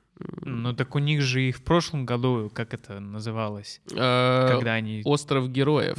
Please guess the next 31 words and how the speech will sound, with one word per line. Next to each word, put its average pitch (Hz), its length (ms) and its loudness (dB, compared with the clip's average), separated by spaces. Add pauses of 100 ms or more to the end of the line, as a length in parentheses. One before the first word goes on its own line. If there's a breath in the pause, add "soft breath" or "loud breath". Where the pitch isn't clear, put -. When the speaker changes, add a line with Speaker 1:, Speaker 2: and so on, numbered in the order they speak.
(100)
Speaker 1:
Да, 151 300 6
вот. 139 240 2
Speaker 2:
Но 143 100 4
только 175 220 6
он 190 140 6
выходил 185 340 6
Speaker 1:
Kind 165 120 10 (220)
Speaker 2:
не, - 120 4
Speaker 1:
of. - 200 -8
Speaker 2:
ну 156 420 0
да, 208 260 4
но 147 140 2
только... 160 360 -4
Нет. 135 580 -2
Прикол 196 300 4
в - 80 -4
том, 202 140 2
что - 180 2
«Остров 165 300 0
героев», 156 340 6
как - 220 0
выяснилось, 139 600 0
это 127 200 0
не 131 160 0
формат, 175 520 0 (800 loud breath)
а 113 640 6
«Звёзды 120 340 -2
в 190 40 2
Африке» — 190 320 -4
это - 140 -2
адаптация. - 560 -2